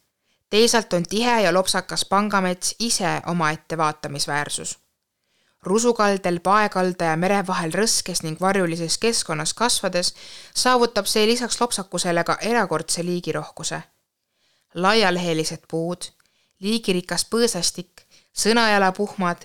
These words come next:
ja pehme samblavaip tekitavad tunde, nagu oleks sattunud Põhjamaade džunglisse. Džungli muljet süvendab see, et pangametsi on vähe majandatud ja need on säilitanud ürgse ilme.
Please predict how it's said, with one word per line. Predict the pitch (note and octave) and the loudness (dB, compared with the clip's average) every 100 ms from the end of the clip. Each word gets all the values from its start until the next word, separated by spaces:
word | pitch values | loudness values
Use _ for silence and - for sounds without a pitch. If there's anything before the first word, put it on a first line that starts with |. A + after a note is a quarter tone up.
| - | -10
ja | E3+ | -6
pehme | - A#3 - G3 | -2 0 0 -2
samblavaip | F#3 G#3 G#3+ F#3+ D#3+ E3 E3 | 2 4 2 0 0 0 -2
tekitavad | - F#3 F#3 F3 E3 - | -4 -8 -6 -4 -4 -4
tunde, | G#3+ A#3 F#3+ F3 F#3 _ - - | -4 -2 0 -2 -4 _ -20 -4
nagu | F#3+ F#3+ | -2 2
oleks | G#3+ G3+ - | 2 4 2
sattunud | A#3 - F#3 F3 - | 0 0 0 0 0
Põhjamaade | A3+ A3 E3+ D#3+ D#3 D#3 | -2 0 -2 0 -2 -2
džunglisse. | - E3+ D#3+ D#3 D3+ - - D3 _ _ _ _ _ _ _ _ _ _ _ _ _ - | -4 -2 -2 -4 -4 -4 -4 -14 _ _ _ _ _ _ _ _ _ _ _ _ _ -2
Džungli | A3 A3 F#3+ F3 | 2 2 2 2
muljet | G#3+ A#3+ F3 | 2 2 0
süvendab | - F#3 F3 E3+ - | -2 0 -2 -2 -2
see, | - F#3 E3+ F#3 _ - - | -2 -2 -6 -12 _ -20 -10
et | E3+ E3+ | -8 -2
pangametsi | G3+ A#3+ A#3 G#3 G3+ - | 2 4 2 2 -2 -2
on | F3 E3+ | -2 0
vähe | F#3+ A3+ | 2 2
majandatud | F#3 E3+ E3 E3 E3 F3 F3 - | 2 2 2 -2 -8 -10 -12 -12
ja | E3+ | -6
need | E3+ | -2
on | E3+ E3+ | -2 0
säilitanud | G3+ G3 F3 - E3+ - | 0 0 -2 -4 -6 -6
ürgse | G3+ A3 - - F#3+ | -6 -6 -4 -4 -2
ilme. | D#3 D3 D3 | -6 -6 -8